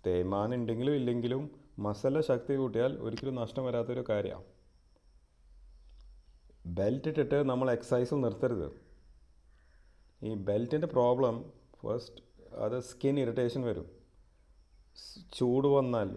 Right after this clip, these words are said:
വേർപ്പ് വന്നാൽ സ്മെൽ വരും. അത് പ്രാക്ടിക്കൽ അല്ല. ഇപ്പോൾ വീട്ടിലൊരു ഫംഗ്ഷൻ ഉണ്ടെങ്കിൽ നമുക്കത് ഇടാൻ പറ്റില്ല. So, മുട്ട് ഇങ്ങനെ ഡാമേജ് ആണെങ്കിൽ, ലിഗമെന്റ് ഒക്കെ പു-, ആ, ലൂസായിട്ട് മുട്ടിങ്ങനെ ആടിക്കൊണ്ടിരിക്കുകയാണെങ്കിൽ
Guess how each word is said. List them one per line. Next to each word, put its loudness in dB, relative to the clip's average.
വേർപ്പ് 4
വന്നാൽ 2
സ്മെൽ 0
വരും. 0
അത് 0
പ്രാക്ടിക്കൽ 0
അല്ല. 4
ഇപ്പോൾ -4
വീട്ടിലൊരു 0
ഫംഗ്ഷൻ -2
ഉണ്ടെങ്കിൽ -2
നമുക്കത് 0
ഇടാൻ 4
പറ്റില്ല. -4
So, -4
മുട്ട് -2
ഇങ്ങനെ 2
ഡാമേജ് 4
ആണെങ്കിൽ, 2
ലിഗമെന്റ് 2
ഒക്കെ 4
പു-, -2
ആ, 2
ലൂസായിട്ട് 2
മുട്ടിങ്ങനെ -2
ആടിക്കൊണ്ടിരിക്കുകയാണെങ്കിൽ 0